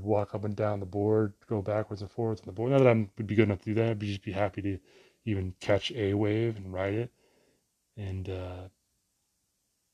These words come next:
and the water's so clear. I just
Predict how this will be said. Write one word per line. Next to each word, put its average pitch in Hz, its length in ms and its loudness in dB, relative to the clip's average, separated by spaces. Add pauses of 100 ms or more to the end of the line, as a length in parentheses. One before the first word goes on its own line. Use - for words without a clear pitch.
(1400)
and 110 120 -4
the 95 140 0
water's 104 300 4
so 110 200 -2
clear. 110 580 -2
I 113 60 2
just 110 180 -4